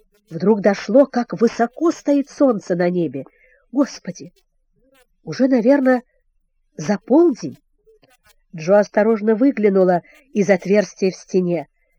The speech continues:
Теперь, когда свобода была так близка, она не собиралась опять попадаться кому-нибудь в руки, если там у стены внизу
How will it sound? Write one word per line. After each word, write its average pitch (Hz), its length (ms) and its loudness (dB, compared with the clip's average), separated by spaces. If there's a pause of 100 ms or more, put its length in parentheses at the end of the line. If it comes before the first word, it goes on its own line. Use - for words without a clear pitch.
(480)
Теперь, 220 460 0
когда 214 300 -2
свобода 226 520 2
была 214 220 0
так 247 200 -2
близка, 208 600 -2 (720)
она 226 280 6
не 285 140 6
собиралась 311 640 2
опять 302 340 2
попадаться 277 640 2
кому-нибудь 254 520 2
в 247 60 2
руки, 262 460 0 (340)
если 233 380 2
там 285 300 0
у 220 60 2
стены 220 420 2
внизу 175 520 2